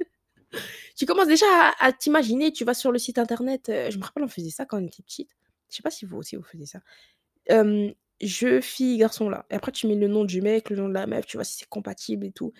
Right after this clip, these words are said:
Tu commences déjà à te faire des films et tout. Mais toi, c'est qu'une illusion. Lui, il peut te faire croire tout ce qu'il veut. Demain, il fait, il, je sais pas comment vous arrivez à, en fait, il faut qu'on, on se remette dans le contexte. Les réseaux sociaux,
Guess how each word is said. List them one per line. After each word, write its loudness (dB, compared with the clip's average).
Tu -14
commences -2
déjà 0
à -2
te -18
faire -8
des -6
films -6
et -2
tout. -8
Mais 2
toi, 4
c'est 0
qu'une 2
illusion. 4
Lui, -6
il -14
peut -6
te -10
faire -10
croire -20
tout -10
ce -10
qu'il -2
veut. 2
Demain, 0
il -4
fait, -2
il, 2
je -8
sais -12
pas -12
comment 6
vous -2
arrivez -2
à, 0
en 6
fait, 2
il -16
faut -4
qu'on, -2
on -6
se -10
remette 0
dans 0
le -10
contexte. -12
Les -2
réseaux -6
sociaux, -8